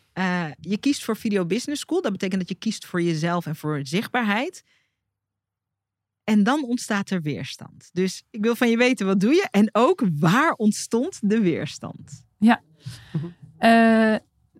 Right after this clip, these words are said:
Speaker 2: ik, ik heb een online programma voor mensen die zichzelf wegcijferen.
Speaker 1: Mm,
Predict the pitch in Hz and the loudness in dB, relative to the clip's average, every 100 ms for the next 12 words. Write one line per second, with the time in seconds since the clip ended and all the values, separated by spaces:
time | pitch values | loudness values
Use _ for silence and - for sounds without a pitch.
0 | _ 226 - - 214 214 214 196 226 214 | _ -2 -2 -4 0 2 2 4 6 8
1 | 185 185 185 - 160 202 240 - 185 185 | 8 6 2 2 4 6 4 2 4 4
2 | 196 208 185 175 170 202 196 156 170 190 | 4 2 0 0 -2 0 2 2 0 0
3 | - 196 196 - 190 226 165 160 | 0 0 0 -2 -2 0 -2 -8